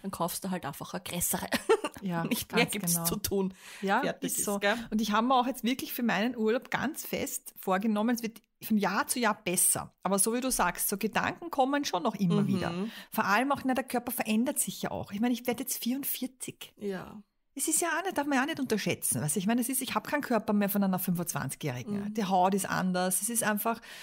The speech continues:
Speaker 2: es ist einfach so. Ich sehe auch bei meinen Händen zum Beispiel, ich sehe, meine Hände ver-, verändern sich.
Speaker 1: Mhm.
Speaker 2: Ist a-, ist alles normal. Ich, ich nehme es einfach nur wahr.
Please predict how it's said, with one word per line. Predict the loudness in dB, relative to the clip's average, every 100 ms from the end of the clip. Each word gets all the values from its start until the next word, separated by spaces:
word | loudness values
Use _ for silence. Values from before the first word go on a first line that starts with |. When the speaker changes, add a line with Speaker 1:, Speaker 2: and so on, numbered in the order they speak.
| -4
Speaker 2:
es | 0
ist | 2 4
einfach | 2 2 0
so. | 0 0
Ich | 0
sehe | 2 2
auch |
bei | 2 2
meinen | 2 2
Händen | 2 0 -2 -2
zum | 0
Beispiel, | 0 -2 -4
ich | -2
sehe, |
meine | 0 2
Hände | 2 0 0 -2
ver-, | -2 -2
verändern | -4 0 0 0
sich. | 0 -2 -6 -14 -20 -8
Speaker 1:
Mhm. | -4
Speaker 2:
Ist | -2 2
a-, | 4
ist | 6
alles | 4 4
normal. | 4 4 4
Ich, | 4 0 -4
ich | -6
nehme | 0 2
es | 2
einfach | 2 4
nur | 4 4
wahr. | 4 2 0